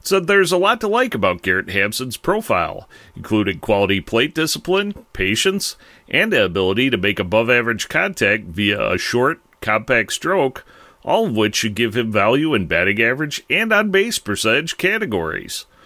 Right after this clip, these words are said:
In fact, Alec points to Garrett Hampson's eighty-three percent contact rate as noteworthy. Digging deeper, something we like to do at baseball H Q dot com,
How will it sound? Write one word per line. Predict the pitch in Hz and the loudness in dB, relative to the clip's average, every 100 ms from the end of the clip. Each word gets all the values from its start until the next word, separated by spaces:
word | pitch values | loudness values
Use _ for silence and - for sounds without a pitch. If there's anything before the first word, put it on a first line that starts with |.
| - - - - | -20 -20 -20 -2
In | 123 107 | 0 2
fact, | 117 120 110 - - | 2 4 2 -2 -2
Alec | 113 131 110 | 0 0 -4
points | - 135 147 - | -6 -4 -4 -4
to | 98 | -2
Garrett | 90 110 - | 2 2 2
Hampson's | 110 117 110 120 107 - - | 0 -2 -2 -6 -6 -8 -4
eighty-three | 156 202 175 185 214 | -4 -2 -4 -4 -4
percent | 165 147 185 180 | -4 0 0 0
contact | 190 220 - 98 87 | 0 0 0 0 0
rate | 95 98 143 - | -2 0 0 -2
as | 120 127 | -4 0
noteworthy. | 180 196 101 87 78 - - - _ - - - _ _ _ _ | 0 0 -2 -2 -4 -10 -12 -14 _ -20 -20 -20 _ _ _ _
Digging | 120 92 90 | -2 -2 -4
deeper, | 85 156 131 107 123 | -2 -2 -2 -2 -2
something | - 76 90 78 | -4 -6 -6 -2
we | 90 | 0
like | 85 85 | 0 -2
to | 90 | -2
do | 98 165 | 0 2
at | 90 | 2
baseball | 92 82 78 76 | -2 -2 -6 -6
H | 78 - | -6 -6
Q | 92 82 | -4 -2
dot | 78 | -4
com, | - 87 90 107 | -4 -6 -6 -8